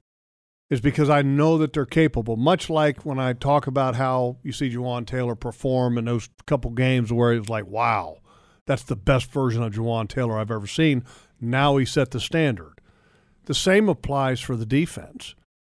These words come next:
Go back to the early games of the season, okay, when this defense was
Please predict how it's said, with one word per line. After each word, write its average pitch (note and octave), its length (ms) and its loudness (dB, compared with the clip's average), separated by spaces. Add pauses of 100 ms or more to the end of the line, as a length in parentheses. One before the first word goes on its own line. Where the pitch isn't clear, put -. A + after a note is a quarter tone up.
(340)
Go C4 120 6
back E3+ 380 4
to D#3+ 100 2
the C3+ 100 -2
early D#3+ 320 6
games D3+ 440 4
of B2 80 0
the A#2 100 -2
season, D3 540 0 (720)
okay, C#3+ 100 2
when C#3+ 180 4
this D#3 180 4
defense D3 720 0
was B2+ 600 2